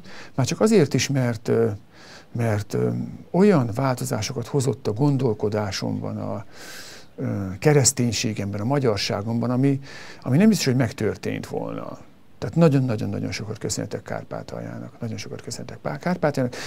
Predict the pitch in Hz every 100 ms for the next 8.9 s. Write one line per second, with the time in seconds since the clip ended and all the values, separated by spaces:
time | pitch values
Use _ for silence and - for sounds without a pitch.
0 | - 160 110 - - 202 180 151 139 127
1 | 123 110 - 104 156 165 170 170 202 208
2 | 208 135 127 113 120 - 58 - - -
3 | - 180 175 170 147 156 143 139 - -
4 | - - - - - - - - - -
5 | - - 180 123 - 165 139 135 123 107
6 | 95 127 - 196 143 135 110 160 131 120
7 | 110 107 131 151 175 180 180 - 151 143
8 | 131 - 117 104 131 160 - 202 214